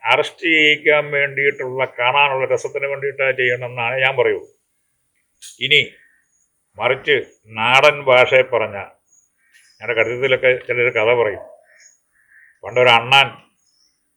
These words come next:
ഒരു പിടിയാനയുടെ പുറത്ത് കയറിയിരുന്നു, അവനാണ്ട് ചൊറിഞ്ഞു. അപ്പൊ ആന, നിങ്ങൾക്കറിയാം,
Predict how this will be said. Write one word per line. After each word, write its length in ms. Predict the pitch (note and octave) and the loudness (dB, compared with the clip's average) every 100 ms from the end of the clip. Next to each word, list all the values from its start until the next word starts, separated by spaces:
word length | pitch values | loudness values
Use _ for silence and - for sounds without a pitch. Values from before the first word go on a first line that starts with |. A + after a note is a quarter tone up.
| _ _ _ _ _ _ _ _ - | _ _ _ _ _ _ _ _ -12
ഒരു 100 | A2 | -8
പിടിയാനയുടെ 640 | A2+ A2+ B2+ C3+ C#3+ C#3 B2 | -6 0 4 6 6 6 6
പുറത്ത് 260 | A#2 C3 | 4 2
കയറിയിരുന്നു, 720 | B2+ A#2 A2 F#2+ F2+ - - | 4 6 4 0 -8 -14 -14
അവനാണ്ട് 380 | G#2 A2+ A2+ A2+ | -4 0 0 0
ചൊറിഞ്ഞു. 360 | G#2+ G#2+ A#2 A2+ | 0 -2 -4 -8
അപ്പൊ 1080 | _ _ _ _ _ _ _ _ _ _ G2 | _ _ _ _ _ _ _ _ _ _ -10
ആന, 420 | F#2+ A2+ B2 B2+ | -4 -2 -2 -2
നിങ്ങൾക്കറിയാം, 560 | B2 B2 A#2 A#2 A#2 | -6 0 4 4 2